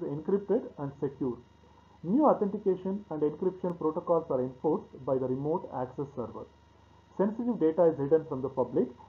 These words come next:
but it is securely accessible to appropriate users through a V P N. V P N and its legality can be discussed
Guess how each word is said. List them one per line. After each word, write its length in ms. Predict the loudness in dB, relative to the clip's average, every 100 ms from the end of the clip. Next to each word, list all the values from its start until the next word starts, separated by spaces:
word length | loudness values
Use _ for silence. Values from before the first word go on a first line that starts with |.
| -10 -4
but 160 | 0
it 100 | 0
is 80 | -2 -2
securely 400 | 0 2 4 4
accessible 480 | 2 -2 -4 -4
to 140 | 0 2
appropriate 500 | 2 2 2 0 -2
users 340 | -4 -2 0 -2 -4
through 240 | -2 -2 -4 -12 -2
a 80 | 0
V 160 | 2 0
P 140 | -2 -8
N. 100 | -10 -16 -20 -20 -20 -20 -20 -20 -20 -4 2
V 120 | 2 4
P 100 | 2
N 160 | 2 -6 -6
and 140 | -2
its 140 | 0 -2 -10 -2
legality 600 | 2 4 6 4 2 -2 -2
can 160 | -2
be 180 | -2 -4 -6 -20 -20 -4
discussed 480 | -4 -2 -2 -2